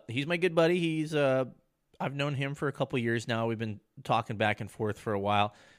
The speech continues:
He was very helpful and instrumental when it was time for me to start this podcast, and he was really helpful telling me, you know, the tips and tricks and all that stuff. If you don't know who he is, he's, uh, obviously doesn't mean Page. He was a cop.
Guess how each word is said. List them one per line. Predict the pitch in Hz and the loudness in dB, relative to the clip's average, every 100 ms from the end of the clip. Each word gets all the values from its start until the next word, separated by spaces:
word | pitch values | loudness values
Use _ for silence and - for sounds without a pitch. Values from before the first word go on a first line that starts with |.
| _ | _
He | - 135 | 2 2
was | 135 127 110 | 4 0 0
very | 127 123 | 2 2
helpful | 110 120 - 123 120 | 4 2 2 -2 0
and | 110 | 0
instrumental | 95 110 - 107 107 - 107 101 | -4 -6 -6 -4 -4 0 0 0
when | 101 | -2
it | 104 | -4
was | - 101 - - | -4 -6 -8 -16
time | - 120 110 | -4 -2 -2
for | - | -4
me | 110 110 | -4 0
to | 110 101 98 95 | 0 2 2 0
start | - 110 | 0 0
this | - | 0
podcast, | - 117 110 - 110 113 - | 0 2 2 0 0 0 -4
and | 101 | -6
he | |
was | 104 101 | -6 -4
really | 101 | -2
helpful | 107 98 104 | -2 -4 -8
telling | - 104 101 | -6 -4 0
me, | 107 104 _ _ _ | -2 -2 _ _ _
you | 113 | -4
know, | 104 | -4
the | |
tips | 101 156 151 | 0 0 0
and | 135 113 | -6 -8
tricks | - 160 - | 0 -2 0
and | 143 | -2
all | 135 | 2
that | 139 143 - | 4 2 -2
stuff. | - 151 175 - _ _ _ _ _ | 0 2 2 -2 _ _ _ _ _
If | 147 | 0
you | 156 | 4
don't | 180 180 | 4 4
know | 175 | 4
who | 165 | 4
he | 165 147 156 147 | 4 2 2 2
is, | 123 135 - _ | 2 0 -8 _
he's, | 113 131 120 | -6 -4 -2
uh, | 123 113 | 0 2
obviously | 104 113 117 123 | 2 0 -2 -4
doesn't | 113 113 | -4 -2
mean | 107 101 | -4 -4
Page. | - 104 101 - | 0 0 0 -4
He | 117 | -6
was | |
a | 107 | -4
cop. | - 127 131 - | 0 2 0 -6